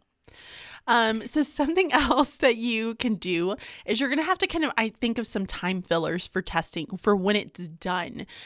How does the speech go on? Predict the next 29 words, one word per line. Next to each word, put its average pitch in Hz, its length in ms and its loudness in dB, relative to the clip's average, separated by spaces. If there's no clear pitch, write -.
but 220 140 0
you 233 180 0
don't 269 300 2
want 302 200 2
to 311 100 0
jump 220 260 2
into, 214 180 -4
like, 190 220 0
new 196 280 0
content 185 600 -4
right 175 180 0
away. 175 380 0
And 208 140 -6
you 208 120 -2
want 190 240 -4
your 220 80 -2
students 185 400 -6
to 175 100 -10
be 175 100 -8
able 165 160 -8
to 170 60 -8
have 175 200 0
a 175 40 -4
little 165 200 -4
bit 156 120 -4
of 147 80 -8
fun 156 320 -2
with 143 140 -8
this. - 320 -8